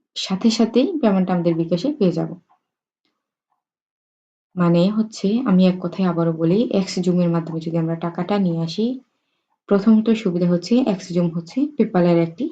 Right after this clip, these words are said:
সাইট, যা আমরা সহজেই বায়ারকে বুঝিয়ে বলতে পারি যে এক্সজোম হচ্ছে একটি PayPal-এর সাইট, তুমি আমাকে এক্সজোমে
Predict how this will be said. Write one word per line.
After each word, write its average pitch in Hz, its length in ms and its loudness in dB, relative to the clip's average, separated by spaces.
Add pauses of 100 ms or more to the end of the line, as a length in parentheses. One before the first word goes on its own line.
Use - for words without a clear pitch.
(120)
সাইট, 165 380 0 (580)
যা 180 180 2
আমরা 175 200 2
সহজেই 175 440 0
বায়ারকে 175 380 0
বুঝিয়ে 165 340 -2
বলতে 165 260 -2
পারি 170 300 0 (580)
যে 226 360 2
এক্সজোম 185 720 -2
হচ্ছে 190 320 -2
একটি 180 180 -6
PayPal-এর 175 420 -4
সাইট, 208 300 -2 (480)
তুমি 185 200 2
আমাকে 175 380 -2
এক্সজোমে 185 640 0